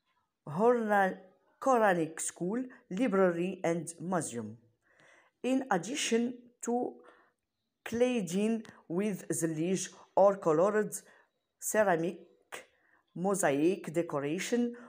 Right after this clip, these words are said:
of the columns, walls,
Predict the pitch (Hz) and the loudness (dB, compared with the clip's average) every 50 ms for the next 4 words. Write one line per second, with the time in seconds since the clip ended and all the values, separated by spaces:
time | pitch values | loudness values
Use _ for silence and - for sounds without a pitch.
0 | - _ - 220 220 196 165 147 160 156 160 - - _ _ _ _ _ _ _ | -10 _ 0 0 0 0 0 -2 -2 -2 -4 -8 -18 _ _ _ _ _ _ _
1 | _ _ _ _ - - 233 240 233 196 190 202 208 208 208 214 220 220 226 233 | _ _ _ _ -4 0 2 2 2 2 0 0 0 0 0 0 0 -2 -2 -4
2 | 233 - - - - - - _ _ _ _ _ _ _ _ _ - 170 170 175 | -4 -4 -6 -6 -6 -8 -10 _ _ _ _ _ _ _ _ _ -4 0 4 6
3 | 185 202 214 202 - - - | 6 4 4 2 0 -2 -2